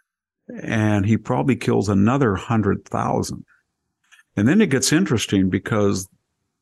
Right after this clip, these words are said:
as the empire crumbles,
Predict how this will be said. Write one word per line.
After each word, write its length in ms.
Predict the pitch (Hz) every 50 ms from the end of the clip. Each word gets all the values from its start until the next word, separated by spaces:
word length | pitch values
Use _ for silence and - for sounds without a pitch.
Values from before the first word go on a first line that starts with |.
| _ _ _ _ _ _ _ _ _ _ _ _ -
as 520 | 120 113 107 104 98 - - - - - - _ _ _ _ -
the 140 | 110 110 113
empire 400 | 131 151 143 - 127 117 107 98
crumbles, 720 | - - - 139 151 170 147 104 92 87 95 107 - -